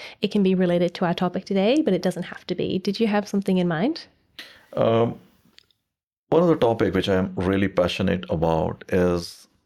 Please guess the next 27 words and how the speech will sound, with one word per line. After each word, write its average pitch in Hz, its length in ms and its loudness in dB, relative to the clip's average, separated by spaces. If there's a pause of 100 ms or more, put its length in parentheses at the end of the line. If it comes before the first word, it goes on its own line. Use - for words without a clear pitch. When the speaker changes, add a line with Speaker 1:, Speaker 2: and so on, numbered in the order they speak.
(140)
Speaker 2:
the 90 140 -6
well-being, 82 580 -2 (200)
which - 180 -4
Speaker 1:
Mm-hmm. 196 220 2
Speaker 2:
we 180 120 4
have 165 120 0
been 175 160 0
discussing 165 560 -4 (140)
here. - 140 -2
Speaker 1:
Yes. 226 320 -2 (440)
Speaker 2:
And, 90 580 0
um, 87 420 0 (1400)
I 98 60 2
think 104 320 -2 (100)
how 107 220 2
do 110 120 2
we 107 220 2
enhance 85 600 0
or 90 100 -2
how 87 140 2
do 87 80 0
we 87 260 0 (800)
contribute 90 680 0 (520)
to 92 100 0
enhancing 87 520 0
people's 87 360 -4
capabilities? 85 840 -4